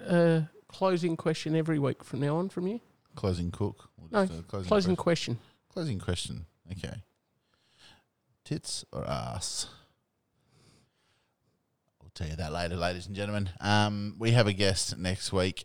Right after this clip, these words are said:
Speaker 2: and, uh, the, uh, we've, uh, we're looking forward to it. It's a, um, a older statesman of the A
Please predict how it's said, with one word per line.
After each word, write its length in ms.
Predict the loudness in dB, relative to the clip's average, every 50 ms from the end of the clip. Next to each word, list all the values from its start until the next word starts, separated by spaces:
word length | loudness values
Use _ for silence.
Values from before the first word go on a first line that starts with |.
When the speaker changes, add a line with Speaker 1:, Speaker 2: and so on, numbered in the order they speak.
| _ -4
Speaker 2:
and, 360 | -2 0 2 2 2 2 2
uh, 540 | 4 4 4 4 4 2 2 2 2 2 0 -2 -4 -10 -12 -8
the, 420 | -6 -6 -6 -6 -6 -6 -6 -6 -4
uh, 500 | -4 -2 0 0 0 0 -2 -2 -6 -10 -14 -10
we've, 320 | -8 -8 -8 -8 -8 -6
uh, 300 | -4 -4 -2 -4 -4 -6 -8 -10 -16 -20 -20 _ _ _ 0
we're 80 | 2
looking 240 | 4 4 2 0 -2
forward 240 | -2 -2 -2 -2 0
to 140 | -2 -2 -2
it. 80 | -4 -6
It's 260 | -10 -10 -6 -2 0
a, 180 | 2 2 0 0 _ _ _ _ -20 -18 -18 -18 -18 -20 -20 -20 _ -8
um, 680 | -4 -2 -2 0 0 0 -2 -2 -2 -2 -4 -6 -8 -12 _ _ _ _ _ -10
a 300 | -8 -6 -6 -6 -6 -8 -10 _ -4
older 260 | -2 0 0 0 0 -2
statesman 560 | -2 2 2 2 2 0 -4 -8 -10 -12 -12
of 300 | -10 -12 -12 -12 -10 -8
the 120 | -6 -4
A 60 | -2